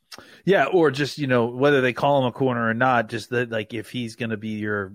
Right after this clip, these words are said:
you know, fourth backup at slot or whatever, then maybe that eliminates the need for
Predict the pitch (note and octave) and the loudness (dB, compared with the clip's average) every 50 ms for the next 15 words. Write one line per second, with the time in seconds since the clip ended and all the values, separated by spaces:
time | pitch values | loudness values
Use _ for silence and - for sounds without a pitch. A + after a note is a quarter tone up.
0 | - B2+ A#2 G#2 G2 G2+ G2 - - - C3 B2 A#2 A2 G2+ - - - - - | -12 -12 -10 -10 -10 -12 -14 -12 -6 -2 0 0 0 -2 -4 -8 -20 -14 -6 -4
1 | A#2 A2 A2+ - - A2+ G#2 - - - A#2 A2 G2 _ - - - - A#2 A#2 | -4 -4 -4 -4 -4 -6 -6 -6 -6 -6 -6 -6 -6 _ -16 -18 -12 -6 -2 0
2 | A#2 G#2+ G2 G2+ - A2+ A2 G#2+ G#2+ G#2 G#2 G#2 G2+ G2+ G#2 G2 G#2 G#2 G2+ G#2+ | 0 0 0 -2 -6 -8 -8 -6 -6 -4 -6 -6 -6 -8 -10 -8 -10 -10 -8 -6
3 | G#2 G#2 G2+ G#2 G2+ G2+ G2+ G2 G2+ G2 G#2+ G#2+ G#2+ G2+ G2+ G2 F#2+ F#2 - - | -6 -6 -4 -4 -4 -4 -4 -4 -6 -6 -8 -8 -8 -8 -8 -8 -8 -10 -14 -14
4 | - A2 G2 G2+ G#2+ A2 A2+ A2 A2 G#2 F#2+ - - - G#2+ G2+ G2 F#2+ | -12 -10 -8 -6 -6 -4 -4 -4 -6 -6 -10 -12 -14 -10 -8 -8 -8 -8